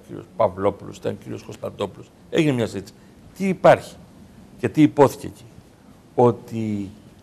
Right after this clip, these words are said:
αυτή την ώρα, όπως έχουν εξελιχθεί τα πράγματα, υπάρχουν μεγάλα τηλεοπτικά δίκτυα, και όχι μόνο στην Αθήνα, και σε τοπικό επίπεδο, αλλά μεγάλα, τα οποία έχουνε κοινοβουλευτικές ομάδες, τα οποία έχουν ένα star system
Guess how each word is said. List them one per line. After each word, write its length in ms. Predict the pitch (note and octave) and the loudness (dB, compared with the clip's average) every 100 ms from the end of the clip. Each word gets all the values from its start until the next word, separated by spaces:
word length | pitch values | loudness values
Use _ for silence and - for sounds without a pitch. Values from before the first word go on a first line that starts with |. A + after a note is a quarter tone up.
| - _ _ - | -20 _ _ -12
αυτή 260 | - - | -8 -4
την 260 | D3+ D#3 C3+ | -4 -2 4
ώρα, 300 | B2 G2+ G2+ | 6 6 6
όπως 220 | A2 A#2 | 2 -2
έχουν 160 | D3 C#3+ | -6 -4
εξελιχθεί 440 | B2 B2 G2+ - | -4 -4 -4 -4
τα 140 | G#2 F#2 | -4 0
πράγματα, 600 | G2+ F#2+ F#2+ F2+ A#2 - - _ _ _ _ | 0 -2 -8 -16 -16 -18 -20 _ _ _ _
υπάρχουν 520 | B2 - D#3+ A#2+ G#2+ | -4 6 6 6 -2
μεγάλα 420 | G#2 G#2 D3 F3 | -2 4 6 6
τηλεοπτικά 520 | D#3+ C#3 A#2+ G#2 G#2+ | 2 -4 -4 0 2
δίκτυα, 460 | F#2+ F2+ - G#2+ D#3+ - | 2 -2 -6 -10 -10 -12
και 60 | - | -10
όχι 100 | G#2+ | -6
μόνο 160 | F#2 E2+ | -6 -8
στην 160 | - | -14
Αθήνα, 380 | F#2+ G#2+ A2 F#3 G#3 _ _ - - - _ - | -20 -18 -20 -20 -20 _ _ -20 -20 -20 _ -8
και 100 | D3 | -6
σε 100 | - - - | -6 -12 -20
τοπικό 220 | - - | -20 -14
επίπεδο, 420 | - - - - F#3 - - - | -14 -14 -20 -20 -20 -20 -20 -4
αλλά 100 | D3+ | 2
μεγάλα, 420 | D3 G#2 F#2 - - _ _ _ _ _ | 4 4 2 -6 -20 _ _ _ _ _
τα 120 | - B2+ | 6 6
οποία 280 | B2 G3 | 6 4
έχουνε 500 | F#3 F#3+ G3+ G3+ G3+ - - _ _ - | 2 2 -2 -2 -4 -10 -20 _ _ -20
κοινοβουλευτικές 640 | - D#3 C#3+ C#3+ - F#3 E3 | 0 4 6 4 4 -4 -2
ομάδες, 580 | E3 C#3+ F#2+ - - _ _ _ _ - _ _ | 0 -2 -2 -10 -20 _ _ _ _ -20 _ _
τα 80 | B2+ | 2
οποία 240 | A2+ G3+ | 4 4
έχουν 160 | G3 F#3+ | 4 2
ένα 220 | F#3 E3 - | 0 -2 0
star 140 | E3 C#3+ - | 2 2 -2
system 340 | A#2+ - C3+ | -8 -6 -6